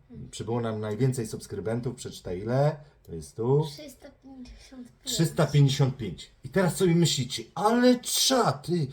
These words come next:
Speaker 2: otworzyli sobie s-, y, saszeteczki i mają dwieście pięćdziesiąt pięć złociszy. Tylko teraz jedno ale. Wydałem na,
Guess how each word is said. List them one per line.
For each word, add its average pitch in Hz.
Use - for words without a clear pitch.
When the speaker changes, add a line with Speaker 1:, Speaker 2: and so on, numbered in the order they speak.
Speaker 2:
otworzyli 165
sobie 135
s-, -
y, 113
saszeteczki 139
i 160
mają 147
dwieście 208
pięćdziesiąt 165
pięć 139
złociszy. 113
Tylko 120
teraz 120
jedno 107
ale. 82
Wydałem 147
na, 135